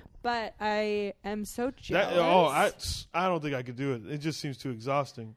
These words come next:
Speaker 1: I'm so jealous.
Speaker 2: Yeah?
Speaker 1: I'm so jealous.
Speaker 2: Really? Think about it, man. You gotta deal with two other people's emotions. You know what I'm saying?
Speaker 1: <sighs> I can barely
Speaker 2: Together?
Speaker 1: deal with my own.
Speaker 2: As a togetherness?
Speaker 1: Yeah.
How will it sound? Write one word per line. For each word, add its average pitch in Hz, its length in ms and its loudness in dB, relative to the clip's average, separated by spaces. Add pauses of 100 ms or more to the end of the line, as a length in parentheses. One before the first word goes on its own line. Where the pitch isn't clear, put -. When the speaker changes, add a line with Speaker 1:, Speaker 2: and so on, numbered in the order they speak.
(120)
Speaker 1:
I'm 240 80 -8
so 311 160 2
jealous. 254 840 -4
Speaker 2:
Yeah? 175 380 -2 (180)
Speaker 1:
I'm 220 120 -10
so 214 200 -8
jealous. 185 420 -10 (220)
Speaker 2:
Really? 330 500 0 (520)
Think 302 120 -6
about 214 220 -4
it, 151 80 -8
man. 214 220 -6
You 233 60 -6
gotta 220 160 -2
deal 208 140 -4
with 214 140 -4 (340)
two 254 220 4
other 214 140 2
people's 202 320 -6
emotions. 226 640 -4 (1600)
You 269 80 2
know 294 80 2
what 285 80 0
I'm 277 80 -4
saying? 302 520 -2
Speaker 1:
<sighs> - 60 -20
I 247 60 -18
can 226 140 -16
barely 226 160 -6
Speaker 2:
Together? 240 420 4
Speaker 1:
deal 311 60 2
with 247 80 -4
my 214 80 -8
own. 247 160 -4
Speaker 2:
As 202 100 0
a 196 80 2
togetherness? 247 800 0
Speaker 1:
Yeah. 214 340 -6